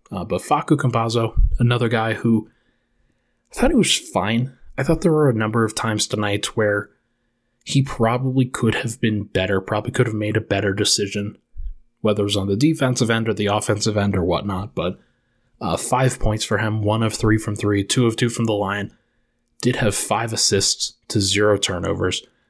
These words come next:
That's a good sign as always. Did a little bit of grifting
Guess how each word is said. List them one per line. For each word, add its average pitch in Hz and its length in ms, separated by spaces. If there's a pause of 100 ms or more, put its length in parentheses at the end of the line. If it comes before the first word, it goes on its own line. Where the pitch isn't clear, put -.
That's 107 240
a 110 40
good 104 200
sign 101 280
as 98 140
always. 95 520 (560)
Did 120 140
a 117 60
little 123 300
bit 139 120
of 135 100
grifting 110 640